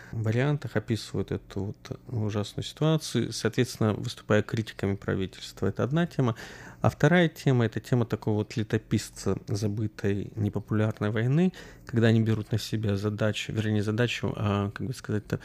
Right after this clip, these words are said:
обязанность сохранить память о своих друзьях, которые погибли.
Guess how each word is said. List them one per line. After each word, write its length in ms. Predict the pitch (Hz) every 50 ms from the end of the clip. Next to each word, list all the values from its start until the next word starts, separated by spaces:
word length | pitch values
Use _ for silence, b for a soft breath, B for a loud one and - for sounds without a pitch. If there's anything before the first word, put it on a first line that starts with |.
| B B B B
обязанность 960 | - - 131 127 110 120 117 120 107 107 101 104 98 98 - - - - - - - -
сохранить 520 | - - - 110 - 113 107 107 104 98
память 460 | - - - 120 117 123 123 120 - -
о 400 | 110 107 104 101 101 98 98 101
своих 640 | - - - - - - 104 101 101 101 107 - -
друзьях, 320 | - - 110 104 120 117 -
которые 220 | - - - 107
погибли. 520 | - 110 101 95 98 92 90 92 101 110